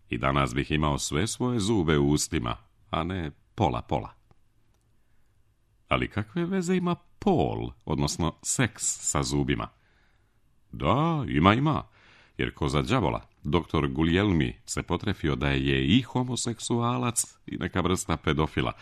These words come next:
jer s obzirom na moj rani uzrast, moram reći da je bio i pedofil, osim što je bio homoseksualac.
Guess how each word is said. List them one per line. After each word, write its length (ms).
jer 140
s 120
obzirom 420
na 120
moj 420
rani 440
uzrast, 800
moram 260
reći 320
da 100
je 80
bio 240
i 140
pedofil, 480
osim 440
što 180
je 80
bio 200
homoseksualac. 1120